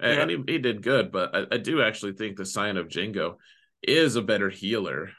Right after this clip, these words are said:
Speaker 1: I just,
Speaker 2: Oh,
Speaker 1: um,
Speaker 2: absolutely. Yeah.
Speaker 1: I just don't use that team very often. Like, like, I don't use Bosk lead hardly ever. It's either, like, Fennec lead or Aura lead, or sometimes it's,
Speaker 2: Yeah.
Speaker 1: like, Dengar lead if I,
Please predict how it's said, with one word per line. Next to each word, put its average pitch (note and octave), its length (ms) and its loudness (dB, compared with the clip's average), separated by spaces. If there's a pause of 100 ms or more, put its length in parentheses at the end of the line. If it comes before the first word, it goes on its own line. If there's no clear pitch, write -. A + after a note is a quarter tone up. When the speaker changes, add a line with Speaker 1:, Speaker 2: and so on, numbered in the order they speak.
Speaker 1:
I A2+ 100 4
just, G2+ 220 0
Speaker 2:
Oh, D3+ 160 8
Speaker 1:
um, G#2+ 140 6
Speaker 2:
absolutely. G#2+ 540 -8 (200)
Yeah. A#2 340 0 (360)
Speaker 1:
I - 60 2
just D3 160 2
don't A2+ 160 2
use A2 180 2
that G#2+ 220 4
team A2+ 200 -4
very E2 300 0
often. D#2 480 -4 (100)
Like, G2 280 2
like, G2 180 2
I G#2 80 4
don't A2 160 2
use G#2 160 -2
Bosk G2+ 400 -2
lead F#2 320 -4
hardly F#2 480 0
ever. D#2+ 460 -2
It's - 160 -8
either, F#2 180 -2
like, D#2 220 -4
Fennec A#2 400 -2
lead C3+ 360 0 (220)
or G2 300 2
Aura A2 320 4
lead, F2 440 -6 (420)
or A2 240 6
sometimes B2+ 500 2
it's, A2+ 100 2
Speaker 2:
Yeah. A#2 80 6
Speaker 1:
like, G2 160 -2
Dengar B2 460 4
lead C#3+ 300 2
if A#2+ 160 -2
I, G2 340 0